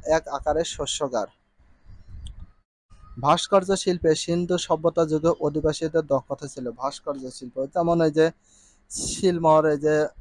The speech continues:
হাতি, ঘোড়া, গরু, এসব যে শিল্পকার্য ছিল, ভাস্কর্য, যেটাকে আমরা বলি মূর্তি, দক্ষতা ছিল ভালো।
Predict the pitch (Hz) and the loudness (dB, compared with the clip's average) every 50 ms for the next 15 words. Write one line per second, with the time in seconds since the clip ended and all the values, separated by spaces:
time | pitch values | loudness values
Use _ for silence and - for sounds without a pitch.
0 | - - - 147 143 143 _ 160 156 147 139 139 139 139 143 143 143 143 139 139 | -20 -12 -4 -4 -4 -4 _ -6 -6 -6 -4 -4 0 2 2 2 2 0 -2 -4
1 | 139 139 139 143 139 139 131 131 143 147 - 185 170 - - _ _ _ _ _ | -6 -4 -4 -4 -4 -4 -4 -6 -8 -6 -4 -6 -6 -6 -10 _ _ _ _ _
2 | _ _ 139 131 135 131 135 135 135 135 135 - _ _ - - - 165 160 - | _ _ -12 -8 -6 -4 -2 -2 -2 -4 -6 -8 _ _ -16 -12 -10 -10 -4 -4
3 | 175 165 165 156 156 151 156 143 - 147 143 135 131 143 151 - - - 143 135 | -2 0 0 -2 -2 -4 -6 -6 -4 -4 -4 0 0 -2 -2 -2 -2 -2 -4 -2
4 | 127 139 147 180 - _ _ _ _ _ _ 131 - 147 143 151 151 - 151 147 | -2 -8 -8 -8 -10 _ _ _ _ _ _ -8 -6 -4 -4 -4 -4 -4 -4 -2
5 | 147 143 143 147 147 147 151 160 156 - _ - 151 175 220 240 _ _ _ _ | -2 -2 -2 -2 -4 -4 -4 -6 -6 -8 _ -12 -12 -12 -12 -14 _ _ _ _
6 | _ _ _ - - - - - 147 143 151 151 - - 165 175 180 170 170 - | _ _ _ -20 -20 -20 -20 -20 -4 -4 -2 -2 -2 -6 -4 -2 0 0 0 0
7 | - - _ _ _ - - 156 151 151 139 127 123 113 98 | -4 -10 _ _ _ -10 -4 0 0 2 2 2 0 0 -2